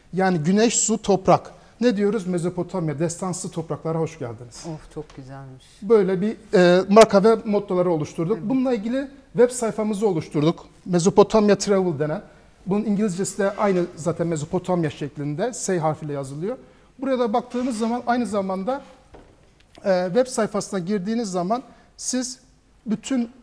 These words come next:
Speaker 1: kendiniz gezmek istediğiniz bölgeyi, e,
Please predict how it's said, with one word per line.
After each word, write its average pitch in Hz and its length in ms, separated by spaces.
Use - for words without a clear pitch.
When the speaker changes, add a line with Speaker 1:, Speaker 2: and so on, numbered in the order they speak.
Speaker 1:
kendiniz 214 420
gezmek 202 340
istediğiniz 170 500
bölgeyi, 185 540
e, 165 380